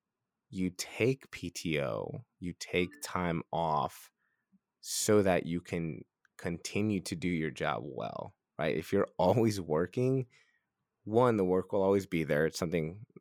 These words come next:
that I strongly believe in, that I tell people, that's like, if you don't stop until things are done, then you will never stop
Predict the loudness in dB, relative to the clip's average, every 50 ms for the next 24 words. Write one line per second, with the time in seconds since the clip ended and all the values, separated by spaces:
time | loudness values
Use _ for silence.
0 | -10 -8 -2 0 2 2 2 2 0 0 0 2 2 2 2 0 2 0 0 0
1 | 0 0 0 0 -2 0 0 -2 -2 -4 -2 -4 -4 -4 -4 -8 -6 -4 -2 -2
2 | -2 -2 -4 -6 -8 -8 -8 -10 _ _ _ _ _ _ _ _ _ _ _ _
3 | _ _ _ _ _ _ _ _ -6 -4 -4 -4 -2 0 2 2 2 0 -2 _
4 | _ -20 -16 -8 -2 2 2 2 2 2 -2 -2 0 2 2 2 0 0 -4 -20
5 | -20 _ _ _ _ _ _ _ _ -10 -10 -10 -6 -2 -2 -2 0 0 -2 -2
6 | -2 -2 -2 -2 -2 -2 0 0 -2 -2 -2 -2 -4 -4 -4 -4 -4 -4 -6 -6
7 | -8 -6 -8 -8 -8 -8 -12